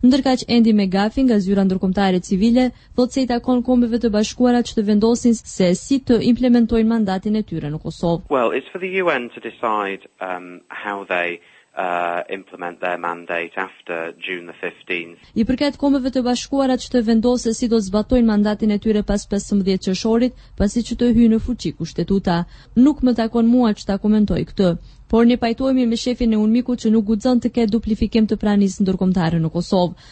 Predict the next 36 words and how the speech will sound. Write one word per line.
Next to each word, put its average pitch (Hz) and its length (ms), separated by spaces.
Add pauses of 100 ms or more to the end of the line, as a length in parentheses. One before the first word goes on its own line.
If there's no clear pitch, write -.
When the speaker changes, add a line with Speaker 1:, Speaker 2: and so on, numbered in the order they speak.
(200)
Speaker 1:
Të 233 160
gjitha 254 240
vendet 247 240
anëtare 247 400
të 233 100
Bashkimit 233 540
Evropian 226 420
janë 226 220
të 214 80
përkushtuara 226 640
që - 160
të 196 180
zbarkojnë 190 460
misionin 226 480
e 208 80
tyre 220 240
në 202 160
tërë 208 160
Kosovën 226 500
në 190 140
atë 190 160
mënyrë 220 300
që 190 100
promovon 185 480
paqe 202 320
dhe 180 120
stabilitet. 175 680 (240)
Këto 254 240
janë 240 180
parimet 220 400
për 208 140
të 208 160
cilat 180 300
punojmë, 208 420
thot 175 180
McGuffey. 175 640